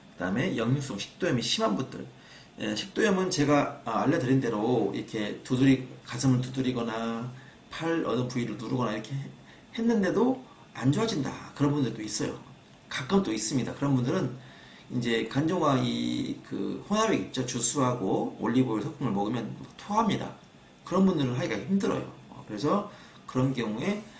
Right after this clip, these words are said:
어, 엑스트라 버진 오일을 쓰지 말고 제가 퓨어 버전, 좀 더 묽은 걸로 쓰라고 말씀을 드렸-, 드렸고요. 그래서 토하지만 않는다면 이제 하시면 좋습니다. 그리고 이제 치질이나 치유가 심한 분들, 어, 심하지 않은 경우도 할 수 있는데 심-,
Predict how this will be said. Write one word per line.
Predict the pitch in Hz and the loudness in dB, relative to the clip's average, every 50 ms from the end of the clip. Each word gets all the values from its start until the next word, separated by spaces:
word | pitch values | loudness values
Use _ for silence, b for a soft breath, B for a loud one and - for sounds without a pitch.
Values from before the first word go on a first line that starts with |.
| B B B B B | B B B B B
어, | - - - | -10 -8 -6
엑스트라 | - - - - - - 127 | -4 -4 -2 0 0 0 2
버진 | 117 123 131 135 127 | 2 2 4 4 4
오일을 | 113 117 123 113 104 | 2 2 -2 -2 -4
쓰지 | - - - | -6 -6 -4
말고 | 147 107 98 98 98 98 104 127 | -2 0 0 0 -2 -2 -4 -4
제가 | 135 107 92 90 - | -2 -2 -4 -4 -6
퓨어 | - - - 220 214 202 | -6 -4 -2 0 0 2
버전, | 175 147 127 98 92 - - | 2 0 0 -2 -4 -6 -6
좀 | - 139 123 104 101 | -6 -6 -6 -4 -4
더 | 95 | -6
묽은 | 92 - 117 123 135 143 170 180 | -6 -2 2 2 2 2 2 2
걸로 | 151 135 107 98 92 | 2 2 2 2 0
쓰라고 | - - - 95 - 95 95 98 - - | -2 -2 -2 0 0 0 -2 -2 -4 -8
말씀을 | 90 95 95 - 113 101 98 98 95 92 | -10 -8 -6 -6 -6 -6 -6 -6 -8 -8
드렸-, | - 107 98 95 - - - - | -10 -10 -10 -10 -12 -16 -18 -14
드렸고요. | - 107 110 107 - - 135 151 190 143 117 - | -10 -8 -8 -8 -8 -6 -4 -4 -4 -4 -6 -8
그래서 | - 90 90 98 98 98 - B B B B B B B B B B | -8 -8 -6 -4 -6 -6 -8 B B B B B B B B B B
토하지만 | - - 202 220 220 220 233 208 196 - | -6 0 2 2 2 2 0 2 2 2
않는다면 | - - 113 120 117 113 110 107 101 95 107 143 156 - 95 87 82 80 - - 95 | 2 2 0 0 0 0 -2 -2 -2 0 0 0 0 -2 -2 -4 -8 -10 -10 -10 -10
이제 | 95 90 - | -10 -10 -8
하시면 | - - 156 - - 208 160 - | -8 -4 -4 -2 0 0 -2 -2
좋습니다. | - 131 - - - 135 127 - 78 76 98 - - - | -2 -4 -4 -2 0 0 0 0 0 -4 -4 -6 -6 -6
그리고 | - 95 - - | -6 -6 -4 -4
이제 | 98 98 98 104 104 B B B B B B B B B B - | -4 -4 -4 -6 -8 B B B B B B B B B B -8
치질이나 | - - - 226 214 196 180 139 104 - | -6 -4 -2 -2 -2 -2 0 -2 -2 -2
치유가 | - - 196 170 147 - | -2 -2 -2 0 -2 -2
심한 | - - - 208 220 214 208 - | -2 -2 -2 0 2 2 2 2
분들, | 147 120 98 - - - - - | 0 -2 -2 -4 -8 -10 -10 -12
어, | - - - - - | -14 -16 -16 -16 -14
심하지 | - - - 196 208 - - | -10 -6 -2 -2 0 0 0
않은 | - 104 131 127 | -2 0 0 0
경우도 | 113 104 101 98 101 127 | 0 -2 -4 -4 -6 -8
할 | 135 151 | -8 -8
수 | - 110 | -8 -6
있는데 | 101 101 104 131 - 156 127 - | -6 -4 -4 -4 -4 -4 -4 -4
심-, | - - - - 98 | -4 -4 -4 -4 -6